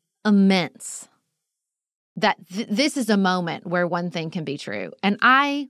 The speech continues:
wish it were. I wish it were true.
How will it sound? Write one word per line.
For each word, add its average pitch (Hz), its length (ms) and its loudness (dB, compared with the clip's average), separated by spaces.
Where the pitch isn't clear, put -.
wish 220 440 2
it 220 260 -2
were. 160 420 -2
I 160 120 0
wish 170 420 2
it 311 120 0
were 202 240 2
true. 151 400 -6